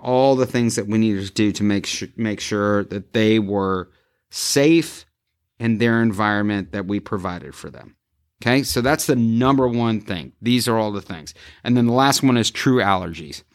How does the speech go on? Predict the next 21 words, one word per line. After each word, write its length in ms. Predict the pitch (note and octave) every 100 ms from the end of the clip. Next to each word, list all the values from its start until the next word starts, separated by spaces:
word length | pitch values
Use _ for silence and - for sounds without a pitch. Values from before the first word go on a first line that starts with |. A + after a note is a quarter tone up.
| _ _ _
And 140 | A#2 B2
I 40 |
say 200 | A#2 F3+
true 260 | - G3+ D#3+
allergies 500 | C3+ B2 A2 G#2+ -
because 600 | G#2+ - G#2+ G#2 G2+ - - - _ _ _ _ _ _ -
there's 240 | D3+ D3+
more 280 | C#3 F3+ F#3
allergies 640 | D#3+ D#3 C3+ - A2 G2+
than 160 | G#2+ G2+
the 60 | F#2
big 240 | F#2 E2+
eight. 240 | D#2 - _ _ - _ _ -
And 120 | B2
when 100 | C3
I 80 | D#3+
say 220 | F3+ D#3+
allergies, 640 | - C3 C3+ G#2 G#2 F#2+ -
I 120 | A#2+
mean, 240 | A#2+ A#2
like, 320 | A2+ A2 G#2+